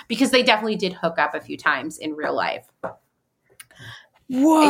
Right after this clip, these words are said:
Speaker 1: Yeah, yeah. Um, anyway, I highly
Speaker 2: Huh.
Speaker 1: recommend it if you're just, like, not feeling well and wanna lay in bed and be entertained.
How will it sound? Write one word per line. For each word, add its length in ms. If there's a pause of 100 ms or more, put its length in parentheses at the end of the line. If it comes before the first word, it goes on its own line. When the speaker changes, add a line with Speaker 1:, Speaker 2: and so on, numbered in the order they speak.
(140)
Speaker 1:
Yeah, 500
yeah. 360 (260)
Um, 400
anyway, 600 (100)
I 260
highly 440
Speaker 2:
Huh. 60
Speaker 1:
recommend 460
it 140
if 140
you're 140
just, 240
like, 200
not 300
feeling 340
well 500
and 220
wanna 180
lay 200
in 120
bed 500
and 180
be 320 (260)
entertained. 640